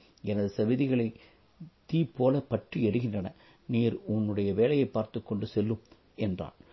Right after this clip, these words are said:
மாலியானவன் உடனே மனம் நொந்தபடி வீடு சென்றான். ராவணன் பின்பு சபைக்கு வந்து ராட்சசர்களை பார்த்து,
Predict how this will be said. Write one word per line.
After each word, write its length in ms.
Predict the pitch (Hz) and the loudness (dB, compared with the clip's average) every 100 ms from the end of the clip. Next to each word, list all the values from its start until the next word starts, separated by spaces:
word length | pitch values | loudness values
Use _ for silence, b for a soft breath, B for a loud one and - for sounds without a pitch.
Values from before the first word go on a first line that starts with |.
| B B - | B B -4
மாலியானவன் 580 | 123 127 117 95 98 95 | 0 2 2 2 0 -4
உடனே 420 | 95 90 107 101 - _ _ _ _ | -4 -2 -2 -4 -10 _ _ _ _
மனம் 360 | 107 113 139 107 | -4 -4 -2 -2
நொந்தபடி 420 | 101 104 98 98 | -2 -2 -2 -2
வீடு 180 | 98 107 | -2 -4
சென்றான். 360 | 98 - 85 - B B B B | -6 -10 -12 -16 B B B B
ராவணன் 500 | 101 113 120 110 107 | -2 0 0 -2 -2
பின்பு 240 | 110 101 | -4 -6
சபைக்கு 420 | - 101 117 - 113 | -4 -2 -2 -4 -6
வந்து 320 | 107 107 143 - B B - | -6 -6 -8 -12 B B -8
ராட்சசர்களை 580 | 113 - 131 113 104 98 | -6 -4 -4 0 -2 0
பார்த்து, 420 | 101 104 - 104 | -4 -4 -6 -10